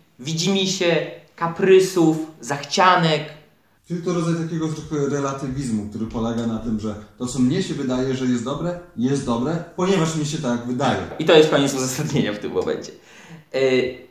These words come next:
Speaker 1: tu jest ważna rzecz, e, ważny dodatek, któ-, na który, o który sobie, na który sobie pozwolę. E, w pewnym z tego słowa znaczeniu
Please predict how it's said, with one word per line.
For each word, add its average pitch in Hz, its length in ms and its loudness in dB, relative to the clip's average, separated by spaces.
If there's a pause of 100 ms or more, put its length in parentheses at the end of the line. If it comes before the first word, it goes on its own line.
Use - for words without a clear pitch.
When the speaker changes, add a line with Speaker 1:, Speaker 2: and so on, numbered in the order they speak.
(520)
Speaker 1:
tu 240 100 2
jest 247 500 0
ważna 160 720 6
rzecz, 131 220 4 (680)
e, 131 40 -2
ważny 135 540 2
dodatek, 131 600 4
któ-, 135 140 2 (100)
na 131 120 2
który, 131 320 0
o 127 40 2
który 127 200 0
sobie, 123 260 0 (220)
na 120 100 -4
który 143 160 -2
sobie 139 180 -4
pozwolę. 120 500 2 (840)
E, 127 40 -6 (1400)
w - 220 -20
pewnym 233 480 6
z - 240 -2
tego 151 200 2
słowa 196 360 2
znaczeniu 139 480 0